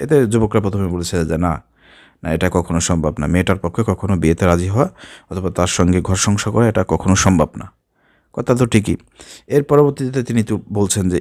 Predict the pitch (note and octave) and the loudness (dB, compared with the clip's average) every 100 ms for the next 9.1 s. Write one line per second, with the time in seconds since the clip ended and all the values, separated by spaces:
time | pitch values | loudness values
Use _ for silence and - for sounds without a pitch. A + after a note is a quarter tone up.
0 | - C3+ C3+ C3 - - A2+ G2+ - G#2 | 2 2 4 0 0 -6 -2 -2 -2 -4
1 | F2+ F2 D#2+ - _ _ _ _ - F2 | -4 -4 -6 -8 _ _ _ _ -6 -2
2 | G2 B2 A2+ E2+ - C#2 D2+ - - - | 0 2 2 2 -2 -4 -4 -4 -6 -8
3 | - - - _ - - D2+ - D2 C2 | -10 -14 -20 _ -6 -4 -4 -2 -2 -2
4 | - - - - - - _ - C3+ C#3 | -6 -12 -20 -20 -20 -20 _ 0 0 6
5 | C#3+ C#3+ D3+ D3 F#3 F#3+ C#3 G#2+ G2 - | 6 8 6 4 2 2 2 4 2 2
6 | D3 C3+ A#2+ A#2 A2+ A2 - A2 G#2 G2 | 2 4 2 2 2 2 2 0 0 0
7 | G2+ G2 - G2 - D#3 A2 G2 F#2 G2 | -2 -4 -6 -8 -4 -2 0 -2 -2 -4
8 | G2+ G#2 G#2 C3 A2+ G2+ F2+ F2 - E2+ | -4 -4 0 2 4 2 0 -2 2 2